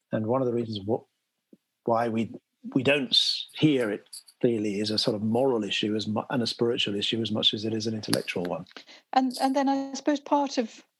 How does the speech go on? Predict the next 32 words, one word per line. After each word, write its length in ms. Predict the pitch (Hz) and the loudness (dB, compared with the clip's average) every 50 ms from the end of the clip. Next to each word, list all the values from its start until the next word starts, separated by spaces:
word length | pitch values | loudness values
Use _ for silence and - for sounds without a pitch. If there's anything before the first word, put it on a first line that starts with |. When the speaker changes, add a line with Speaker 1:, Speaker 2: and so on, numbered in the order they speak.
| _ - | _ 0
Speaker 2:
of, 240 | 226 196 175 - - - | 0 0 0 -6 -2 -2
of, 180 | 196 190 185 - - - - | -2 -2 -2 -6 -16 -2 0
of 200 | 196 190 190 - | 0 0 0 0
the 80 | 208 | 0
holiness 720 | 196 214 240 233 202 175 156 139 131 160 - - - - - - | 2 2 2 2 0 -2 -4 -4 -6 -8 -8 -12 -16 -18 -4 -2
is 220 | - 190 185 - - | 0 0 0 -2 -2
that, 340 | - 196 - - - - - _ _ _ - - - _ _ _ _ _ - - - - - | -2 -2 -2 -4 -8 -14 -16 _ _ _ -20 -20 -20 _ _ _ _ _ -18 -18 -8 -2 -2
um, 360 | 190 196 185 190 185 - - - | -2 0 -2 -4 -6 -8 -8 -2
there 280 | 226 196 214 208 208 220 | 0 2 2 2 2 0
is 220 | 220 208 - - - - - 220 - - 220 185 - _ | -2 -2 -6 -12 -18 -20 -20 -18 -12 -12 -12 -12 -12 _
then, 560 | - 202 180 214 208 208 202 196 196 190 196 - _ - 240 - _ - 226 - - - - - - - | -10 0 2 4 4 4 2 -2 -4 -6 -8 -10 _ -12 -14 -14 _ -20 -20 -20 -20 -20 -20 -20 -8 -4
n-, 360 | 214 196 196 - - 185 190 - | -2 -2 -2 -2 -6 -8 -6 -4
you 100 | 214 202 | -4 0
don't 240 | 196 233 226 214 208 | 2 2 2 2 0
have 160 | 208 226 214 | -2 -2 -2
to 80 | - 196 | -2 0
have 280 | 196 208 190 - - - _ _ _ _ _ - | 0 0 0 -2 -8 -20 _ _ _ _ _ 0
necessarily 800 | 208 208 - 220 190 - - 214 208 185 156 135 - - - 151 | 0 0 0 -2 0 0 2 2 2 2 0 -2 -4 -6 -8 -8
special 520 | - - - - - 202 - - 175 143 | -8 -4 0 2 2 2 2 -2 -4 -2
revelations 680 | - - 135 139 135 135 127 - - - - 143 135 - | 0 0 0 0 -2 -4 -4 -4 -8 -10 -10 -10 -10 -12
of 100 | - 165 | -12 -10
God. 380 | - - - - - - - - - _ _ _ - - - _ _ _ _ _ _ _ | -8 -8 -6 -6 -8 -12 -16 -18 -20 _ _ _ -20 -20 -20 _ _ _ _ _ _ _
So, 220 | - 214 196 185 - - - - - | 0 0 0 0 -4 -8 -8 -2 0
um, 280 | - 180 185 180 - - - | 0 0 0 -4 -8 -10 -2
the, 380 | - 202 190 - - - 196 175 - _ | 0 0 0 0 -4 -8 -12 -12 -10 _
that 280 | - 208 196 - - - | 0 0 0 0 -4 -6
kind 340 | - - 220 214 208 202 190 | -2 0 2 2 2 0 -2
of 80 | 180 | 0
level 220 | 180 180 165 160 170 | 0 0 0 0 -2
of 80 | 160 | -2
holiness 420 | 165 180 165 156 156 160 160 - - | -2 -2 -2 -2 -4 -6 -6 -2 0
where 240 | 185 175 175 175 | 2 2 2 0